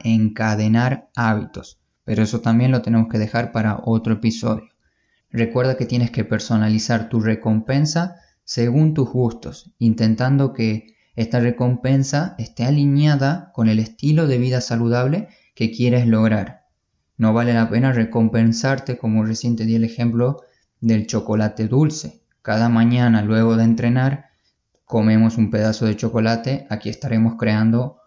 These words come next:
un mal hábito. Así finalizamos con el ejemplo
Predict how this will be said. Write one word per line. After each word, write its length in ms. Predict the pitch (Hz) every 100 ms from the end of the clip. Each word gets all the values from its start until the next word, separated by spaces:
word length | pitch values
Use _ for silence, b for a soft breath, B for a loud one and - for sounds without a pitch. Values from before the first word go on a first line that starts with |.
| _ -
un 420 | 120 117 113 -
mal 420 | 110 107 113 113
hábito. 640 | 113 110 104 101 - 113 _ _ _ _ _ -
Así 300 | 107 - 131
finalizamos 760 | 143 139 135 131 139 156 156
con 360 | - 131 151 -
el 220 | - 120
ejemplo 800 | 113 113 139 143 151 147 160 185